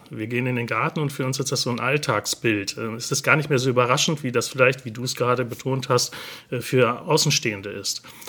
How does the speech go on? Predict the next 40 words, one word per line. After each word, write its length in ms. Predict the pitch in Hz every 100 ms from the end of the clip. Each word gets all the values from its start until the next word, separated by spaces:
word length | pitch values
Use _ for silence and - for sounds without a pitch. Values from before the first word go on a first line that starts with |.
| - _
Ich 180 | 135 -
bin, 320 | 139 131 127
äh, 280 | 120 120 117
ein 100 | 113
sehr 220 | 120 151
offener 240 | 156 147 123
Mensch, 260 | 127 147
was 140 | 131 -
Besucher 420 | 110 127 147 160
betrifft. 540 | 151 - 190 - -
Also 80 | 110
ich 100 | -
hab 140 | 113
sehr 360 | - 123 127 123
häufig 440 | - 123 113 120 -
Besuch 340 | 110 131 190
hier. 280 | 202 202 214
Also 200 | 202 101
es 140 | 98 -
kann 160 | 107
ein 20 | 131
Instagram-Kollege 1120 | 170 - 135 127 127 120 - - 123 127 120
sein 400 | 123 120 117 123
oder 380 | 110 104 104 110
irgendjemand 340 | 117 120 123
bei 80 | 135
YouTube, 340 | 147 165 147
der 100 | 143
mal 180 | 131 123
anruft 400 | 123 131 127 123
und 140 | 120 101
fragt, 340 | - 127 123
„Kann 140 | 127
ich 80 | 117
vorbeikommen?“ 560 | 123 113 117 120 123 117
Die 60 |
kommen 200 | 117 156
dann 140 | 151 131
hier 120 | 117
hin 280 | 139 190